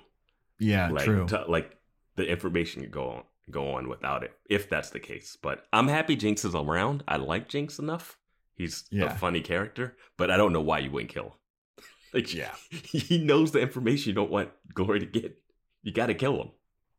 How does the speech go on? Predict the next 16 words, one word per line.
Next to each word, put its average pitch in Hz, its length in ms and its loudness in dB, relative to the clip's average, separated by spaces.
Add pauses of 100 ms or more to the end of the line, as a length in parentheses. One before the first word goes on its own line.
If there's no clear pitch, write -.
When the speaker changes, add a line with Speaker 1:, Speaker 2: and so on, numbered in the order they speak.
(220)
Speaker 1:
Yeah, 87 140 -4
you 92 100 0
gotta 156 200 4
finish 143 240 4
the 104 100 4
job, 85 340 2
Doctor - 340 -2
Intern 78 280 0
Speaker 2:
Yeah. 69 100 4 (140)
Speaker 1:
Ben. 78 120 -2 (1700)
So 101 200 2
anyway, 76 400 -2 (1200)
Dawn 127 240 6
and 131 100 6
Spike 104 360 2
leave, 95 360 4